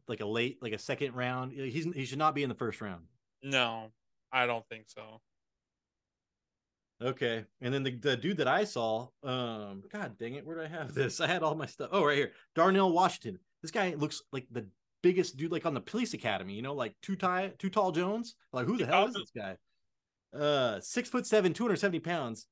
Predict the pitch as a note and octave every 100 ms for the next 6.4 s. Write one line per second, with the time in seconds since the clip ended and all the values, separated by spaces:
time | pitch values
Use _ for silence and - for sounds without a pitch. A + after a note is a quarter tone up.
0 | _ _ _ F#3+ D4 C#4+ - G#3 G#3+ -
1 | G3+ - - F3 D3+ F#2+ G#2+ G#2 C3 C3
2 | B2+ A#2+ - _ _ _ _ _ _ _
3 | D#3 D3+ - _ _ - C#3 A3+ B3+ -
4 | G3 F3+ D3+ C#3 C#3 C#3+ D3+ C3 A#2 C3+
5 | A#2+ A#2+ A#2 - A2+ A#2+ A2+ A2+ A2+ A2+
6 | A2 A2 A#2